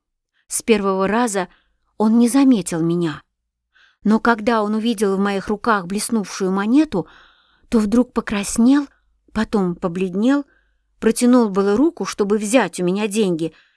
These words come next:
и тотчас же отдернул ее назад. Очевидно, в нем происходила борьба. Наконец, он как будто осилил себя,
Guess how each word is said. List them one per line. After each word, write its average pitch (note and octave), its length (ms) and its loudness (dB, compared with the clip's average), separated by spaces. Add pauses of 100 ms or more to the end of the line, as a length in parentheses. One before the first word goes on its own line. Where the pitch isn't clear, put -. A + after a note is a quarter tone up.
(180)
и A#3 100 0
тотчас C#4+ 500 0
же C4 200 2 (300)
отдернул A3 560 0
ее A3 220 0
назад. A#3 540 -2 (1000)
Очевидно, G3+ 560 -2
в G3 60 -2
нем A#3+ 200 4
происходила G3 680 -2
борьба. F3+ 500 -4 (1200)
Наконец, G3+ 640 -4 (260)
он G#3 180 0
как F#3+ 200 -2
будто G3+ 320 -4
осилил B3+ 460 2
себя, D#3+ 500 -4